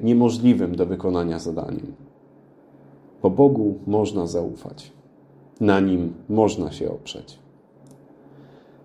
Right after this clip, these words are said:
A na koniec tego rozważania chciałbym zostawić was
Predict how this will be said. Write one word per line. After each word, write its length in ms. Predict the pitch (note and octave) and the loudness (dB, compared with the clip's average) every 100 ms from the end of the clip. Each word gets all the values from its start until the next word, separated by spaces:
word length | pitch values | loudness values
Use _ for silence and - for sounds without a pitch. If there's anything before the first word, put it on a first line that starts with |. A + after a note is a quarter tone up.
| - | -10
A 80 | - | 0
na 120 | A#2+ | 2
koniec 360 | C3+ C4 B3+ - | 4 4 4 2
tego 180 | G3 F3+ | -2 0
rozważania 640 | E3+ C3 C3+ C3+ E3+ F3+ | 0 2 0 0 -2 -2
chciałbym 440 | D3 F3 E3 D#3+ C#3+ | -2 0 2 4 4
zostawić 500 | D3 D3 F#3+ F#3+ C#3+ | 2 0 -2 0 2
was 320 | D3 C#3 | 2 2